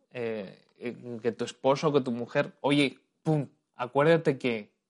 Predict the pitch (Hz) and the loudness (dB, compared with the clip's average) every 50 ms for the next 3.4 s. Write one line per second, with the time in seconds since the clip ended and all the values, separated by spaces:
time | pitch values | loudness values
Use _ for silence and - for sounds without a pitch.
0 | _ _ - 135 143 151 151 - 180 170 160 151 139 135 143 151 151 - 175 147 | _ _ -4 0 0 0 2 4 6 8 8 8 8 8 6 4 2 0 -2 0
1 | - 127 123 135 143 - 156 131 131 123 135 131 - 139 120 117 120 139 139 - | 2 2 0 0 0 -2 -2 0 0 0 0 -2 -4 -2 0 0 0 0 -2 -6
2 | - - _ _ _ _ _ - 127 151 160 156 - - 120 123 - - 156 165 | -12 -20 _ _ _ _ _ 0 2 4 4 4 4 2 -2 -2 2 4 6 6
3 | 180 185 170 147 - 123 113 - | 6 6 4 4 0 -4 -4 -6